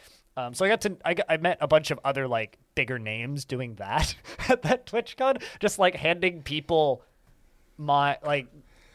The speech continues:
my business card while take, getting them to take photos with Cringer, which was very funny. Um, very good memories for, for, for that particular TwitchCon. Also, shout outs to, um, community member Thy Eggman,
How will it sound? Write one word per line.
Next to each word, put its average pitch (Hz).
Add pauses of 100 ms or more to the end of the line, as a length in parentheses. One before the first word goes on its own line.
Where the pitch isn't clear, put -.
(180)
my 147
business 143
card 123
while 117 (140)
take, 131
getting 123
them 120
to 113
take 123
photos 110
with 104
Cringer, 120
which 123
was 165
very 131
funny. - (560)
Um, 104 (720)
very 233
good 160
memories 101
for, 92
for, 98
for 117
that 107
particular 98
TwitchCon. 98
Also, 170
shout 202
outs 226
to, 156
um, 117 (300)
community 139
member 120
Thy 120
Eggman, 143